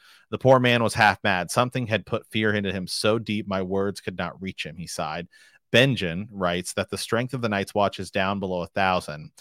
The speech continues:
It's not only desertions, they are losing men on ranging as well. "Is it the wildlings?" she asked. That's Catelyn. "Who else?" Ned lifted ice, looked down at the cold steel length of it,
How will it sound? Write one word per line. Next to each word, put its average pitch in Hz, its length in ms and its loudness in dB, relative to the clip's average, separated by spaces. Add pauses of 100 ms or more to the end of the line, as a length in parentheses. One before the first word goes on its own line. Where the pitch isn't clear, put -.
(240)
It's 101 160 -8
not 110 200 6
only 110 280 0
desertions, 95 720 0
they 98 120 -2
are 90 100 0
losing 110 600 -2
men 95 220 -2
on 90 160 -4
ranging 90 520 -6
as 80 160 -12
well. 87 480 -2
"Is 107 140 -2
it 104 100 -2
the 101 80 0
wildlings?" 92 560 8
she - 160 -6
asked. 67 340 -10
That's - 180 -20
Catelyn. - 400 -12 (480)
"Who 143 160 6
else?" 92 260 0
Ned 117 300 2
lifted 117 420 -2
ice, 90 360 -6
looked 101 320 -2
down 123 180 2
at - 80 -6
the 110 80 -6
cold 107 360 -4
steel 104 320 -6
length 92 240 -8
of 82 100 -14
it, 82 140 -12